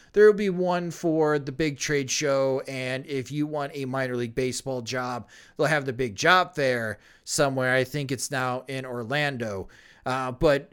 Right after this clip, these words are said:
the winter meetings that everybody else knows for Major League Baseball, probably not happening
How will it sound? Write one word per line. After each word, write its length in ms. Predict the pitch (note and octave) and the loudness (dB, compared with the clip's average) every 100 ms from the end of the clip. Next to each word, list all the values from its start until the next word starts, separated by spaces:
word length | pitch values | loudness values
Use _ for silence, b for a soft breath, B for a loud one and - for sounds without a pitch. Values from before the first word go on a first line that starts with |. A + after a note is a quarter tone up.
| - | -10
the 180 | D3+ D3 | -6 2
winter 380 | F3 G#3 G3 | 2 2 0
meetings 460 | G3 F#3 F#3 F3 D3 | 0 2 2 0 0
that 320 | D#3+ C#3+ D3 | 2 2 0
everybody 560 | D3+ D#3 D#3+ C#3 D3+ C#3 | 0 0 0 2 2 4
else 260 | C3+ C3+ - | 2 0 -2
knows 360 | C#3+ C#3 B2 - | -2 -2 -4 -12
for 260 | - D3 C#3 | -4 0 2
Major 280 | C#3 B2+ | 0 0
League 160 | C#3 A#2 | -2 0
Baseball, 720 | C3 B2 - C3 B2+ B2 - _ _ - | 2 2 0 2 2 2 -2 _ _ -2
probably 320 | D#3 D#3+ D#3 | 0 2 0
not 240 | C#3+ C#3 | 0 0
happening 580 | C3 D#3 - B2+ B2 | 0 -2 -2 -4 -4